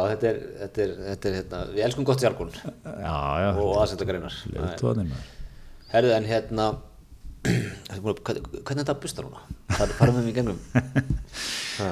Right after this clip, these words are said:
Speaker 2: Herðu, ég er að, ég er að vinna núna víxl með, með Colgate Crystals og svo Colgate hvítan. Svona fer eftir í, svolítið í hvernig stuði ég er, sko.
Speaker 1: Já.
Speaker 2: Kristallinn, ofboðslega kraftmikill.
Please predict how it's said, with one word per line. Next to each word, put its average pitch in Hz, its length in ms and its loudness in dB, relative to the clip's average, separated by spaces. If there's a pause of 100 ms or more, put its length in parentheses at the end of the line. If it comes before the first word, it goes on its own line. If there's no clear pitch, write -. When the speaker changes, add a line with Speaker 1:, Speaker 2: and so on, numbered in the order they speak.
Speaker 2:
Herðu, 110 320 8
ég 110 380 10
er - 20 12
að, 123 300 12 (100)
ég 120 80 12
er 123 80 12
að 127 80 12
vinna 143 220 12
núna 156 180 10
víxl 151 320 8
með, 135 220 12 (160)
með 113 320 8 (160)
Colgate 131 260 6
Crystals 127 460 6 (1040)
og 123 500 8
svo 127 160 4
Colgate - 320 6
hvítan. - 320 2 (960)
Svona - 180 -2
fer 123 160 10
eftir 123 160 8
í, 147 80 10
svolítið 143 240 4
í 131 60 2
hvernig 139 180 6
stuði 147 300 8
ég 71 100 2
er, - 60 -4
sko. - 260 -14
Speaker 1:
Já. 98 160 -6 (560)
Speaker 2:
Kristallinn, 127 560 8
ofboðslega 135 380 4
kraftmikill. - 580 0